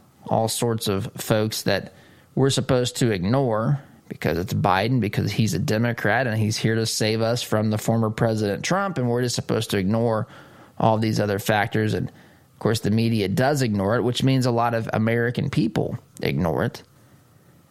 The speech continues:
But again, I ask the question, what law would have prevented, what law would have prevented Hunter Biden from not texting these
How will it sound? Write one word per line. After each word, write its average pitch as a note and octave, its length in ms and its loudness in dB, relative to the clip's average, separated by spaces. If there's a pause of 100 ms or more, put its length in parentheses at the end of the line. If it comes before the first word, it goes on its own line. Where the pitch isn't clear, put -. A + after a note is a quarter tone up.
(1120)
But - 80 0
again, D3 260 2
I C3 140 0
ask C#3 220 -2
the C#3+ 60 -2
question, A2 440 0
what C3+ 200 0
law C#3 340 0
would A#2 140 -2
have G#2+ 120 -2
prevented, G2 560 -2 (220)
what - 180 2
law C#4+ 300 0
would G3+ 160 0
have C#3 120 -2
prevented A2+ 640 -2 (160)
Hunter B2+ 240 2
Biden G2 580 0 (240)
from A2 200 0
not A2 220 -2
texting G2 440 0
these F#2+ 320 -2